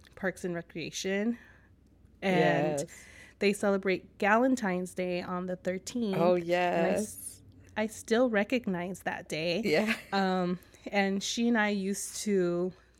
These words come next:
Speaker 1: like, hang out on February thirteenth. Like, we would usually go to a bar or something.
Speaker 2: Yeah.
Speaker 1: But we would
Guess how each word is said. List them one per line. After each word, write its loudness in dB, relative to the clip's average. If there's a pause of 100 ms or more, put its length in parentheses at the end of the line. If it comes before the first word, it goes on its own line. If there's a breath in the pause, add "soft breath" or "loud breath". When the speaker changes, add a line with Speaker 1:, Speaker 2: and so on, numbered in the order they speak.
(300 soft breath)
Speaker 1:
like, 0
hang -2
out 0
on -6
February -2
thirteenth. -8
Like, -8
we -8
would -8
usually -8
go -8
to -8
a -8
bar -8
or -4
something. -2
Speaker 2:
Yeah. -2
Speaker 1:
But 8
we 0
would 0